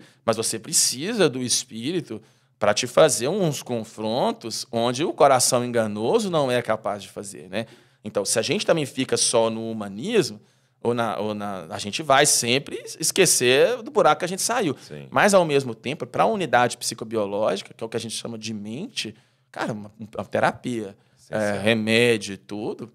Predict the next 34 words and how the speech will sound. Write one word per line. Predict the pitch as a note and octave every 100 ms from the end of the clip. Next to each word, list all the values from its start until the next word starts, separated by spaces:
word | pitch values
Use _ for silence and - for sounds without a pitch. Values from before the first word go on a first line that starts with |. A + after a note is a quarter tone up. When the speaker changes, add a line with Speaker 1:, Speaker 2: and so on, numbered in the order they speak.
| _
Speaker 1:
é | A#2+
espetacular. | - A#2+ B2+ - F4 E3 D#3+
Então, | D#3+ F3+
por | G3
que | - A3+
não | G#3+
conectar | G#3+ F#3 F3 - C#3 C#3
esses | C3+ B2+
mundos, | B2 B2 A2+ G#2
né? | G2 - _ _ _ _ _
Por | A#2+ -
que | E3+
não, | G3+ C#3+ C#3+ E3 C#3+ A2+ A#2+
é, | B2+ A#2
usufruir | C3 D3 C#3+ D3+ B2+ C#3+ C#3+
disso, | A2+ A#2 - G#2+
né? | G#2+ A#2
A |
gente | A#2+ B2
não | C3 D3+ A#3 E3
vê | E3+
ninguém | F3 F3
repreendendo | C#4 C#4 G3 C#3+ D3
cardiologista, | C#3+ B2+ A#2+ B2 A#2 G#2 A#2 B2+ C3 D#2
Speaker 2:
É. | C#2 C2 - _
Speaker 1:
ginecologista, | G#2 A#2+ A#2 B2 A#2 G#2+ G#2+ A#2
mas | A2+
a |
gente | A2+ B2 D#3
vê | B2+
as | C3
pessoas | - B2+ - B2+
repreendendo | A#2 B2+ A#2+ C3 A2+ A#2
psiquiatra. | - - - G#2+ G#2